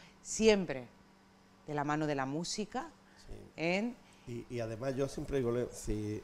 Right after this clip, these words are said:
Speaker 2: estamos en Músicos Sin Fronteras es porque está la josma. Si no estuviera la josma, mm, pues no hubiéramos aparecido por ahí.
Speaker 1: Y es
Speaker 2: Eso está
Speaker 1: verdad.
Speaker 2: claro, está el respaldo que tenemos en la josma. Y, y bueno, yo reconozco, se me ocurre en Chalaura, es verdad que no voy a decir que no,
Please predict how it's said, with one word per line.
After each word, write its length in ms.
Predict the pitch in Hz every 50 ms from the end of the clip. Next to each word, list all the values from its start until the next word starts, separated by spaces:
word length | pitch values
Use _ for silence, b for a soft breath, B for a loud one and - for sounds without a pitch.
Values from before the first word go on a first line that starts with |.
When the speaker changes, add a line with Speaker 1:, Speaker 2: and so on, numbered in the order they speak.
| - -
Speaker 2:
estamos 460 | 120 110 - - - 127 135 160 160 160
en 40 | 143
Músicos 440 | 139 156 147 - - - - 127 -
Sin 160 | - - 110
Fronteras 500 | - - 113 110 - - 127 127 135 131 B B B B B B B - -
es 100 | 117 117
porque 240 | - - 113 - - 120
está 140 | - 117 107
la 80 | 101
josma. 320 | - - 135 117 107 95 78 -
Si 160 | - - - 110
no 80 | 113 110
estuviera 340 | - - 123 123 120 117 113
la 80 | 107
josma, 320 | - - 127 123 131 135 135
mm, 960 | 127 - - 123 107 98 98 107 104 - 107 - - - - - - - -
pues 100 | 110 107
no 60 | 117 127
hubiéramos 340 | 120 113 104 95 98 90
aparecido 380 | 92 92 95 95 - - 117 101
por 140 | 92 95 98
ahí. 100 | 117 143 - B B B B B B
Speaker 1:
Y 100 | 180 175
es 100 | 151 135
Speaker 2:
Eso 80 | - -
está 140 | - -
Speaker 1:
verdad. 120 | 120 110 104
Speaker 2:
claro, 200 | 101 98 95 92
está 220 | 87 - - 117 123
el 100 | 123 113
respaldo 480 | 110 - - - 127 131 131 135 123
que 80 | 123 110
tenemos 400 | 127 120 120 127 127 120 117 117
en 80 | 117
la 80 | 107 -
josma. 380 | - - 104 104 101 98 90 87 B B B B B B - -
Y, 320 | 117 110 113 110 113 - -
y 60 | 110
bueno, 380 | 107 113 127 139 139 113 95 92 92 80 - - 73 104
yo 120 | 113 113
reconozco, 540 | 117 127 127 117 127 131 135 131 - 139 135
se 100 | - 123
me 80 | 113 113
ocurre 220 | 98 110 113 107
en 60 | 113
Chalaura, 480 | - - - 104 101 113 123 120 123 131
es 140 | - 98 98
verdad 260 | 101 101 107 117 127
que 80 | 139 98
no 220 | 95 92 95 95
voy 100 | 95 101 98
a 40 | 98
decir 200 | - - 107 98
que 120 | 101 104
no, 120 | 123 156